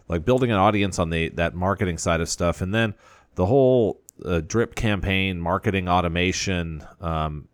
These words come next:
not personalized contact and outreach, um, I find it is challenging, uh, to, to really get someone to come all the way through to a buying decision,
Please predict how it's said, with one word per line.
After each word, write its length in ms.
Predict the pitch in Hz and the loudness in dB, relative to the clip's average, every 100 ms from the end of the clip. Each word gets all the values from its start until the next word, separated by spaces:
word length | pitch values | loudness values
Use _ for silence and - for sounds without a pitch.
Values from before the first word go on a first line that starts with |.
| 92 | -14
not 400 | 98 101 107 - | -6 -2 -2 -2
personalized 840 | - 104 - 98 85 85 82 82 - | -2 -2 0 -2 2 2 2 -2 -4
contact 500 | 92 95 92 82 - | -4 -2 -2 -2 -2
and 100 | 85 | -4
outreach, 600 | 87 85 85 82 - - _ _ _ _ _ | -4 -2 -4 -4 -8 -12 _ _ _ _ _
um, 440 | 78 78 76 71 - | -2 0 0 -4 -4
I 100 | 90 | -2
find 360 | 92 98 87 82 | 0 -2 -2 -4
it 340 | - 87 78 _ | -2 -4 -4 _
is 520 | 87 85 78 - - _ - | -2 -2 -2 -6 -8 _ -12
challenging, 680 | - 113 120 82 76 71 71 - - | -2 0 0 -4 -6 -8 -12 -20 -8
uh, 460 | 80 73 71 69 67 - - - | -6 -4 -4 -6 -8 -14 -20 -4
to, 420 | 101 85 82 73 | 0 2 0 -4
to 120 | - | -6
really 300 | 85 98 90 | -2 0 0
get 240 | 78 98 - | 0 -2 0
someone 340 | 101 92 85 | -4 -2 -6
to 60 | 76 | -6
come 260 | 95 101 | -4 -2
all 120 | 87 | 0
the 60 | 90 | 0
way 140 | 82 | 0
through 240 | 80 104 92 | 0 -2 -2
to 160 | 82 | -2
a 60 | 78 | -2
buying 400 | 76 95 104 92 | 2 2 2 0
decision, 580 | 73 - 78 78 71 | -4 -2 -4 -4 -8